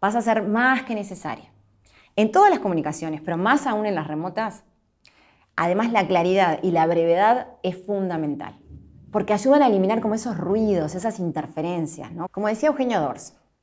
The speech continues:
entre dos explicaciones elegí la más clara, entre dos formas la más sencilla y entre dos expresiones la más breve.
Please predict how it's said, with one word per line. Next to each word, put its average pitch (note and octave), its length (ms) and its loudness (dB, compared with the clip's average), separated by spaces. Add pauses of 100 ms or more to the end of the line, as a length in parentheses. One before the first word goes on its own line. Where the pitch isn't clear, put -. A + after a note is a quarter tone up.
entre G3 320 0
dos D4 220 2
explicaciones B3+ 800 -4
elegí E3 320 -4
la F3+ 100 -2
más F3 200 -6
clara, - 380 -10 (300)
entre F#3+ 260 0
dos A#3 180 2
formas B3 540 -2 (380)
la E3 160 -2
más F#3+ 160 -4
sencilla F3+ 460 -10
y E3 120 -2
entre G3+ 220 0
dos C#4+ 180 0
expresiones B3+ 720 -6 (300)
la E3+ 180 0
más G3 180 -4
breve. B2+ 320 -10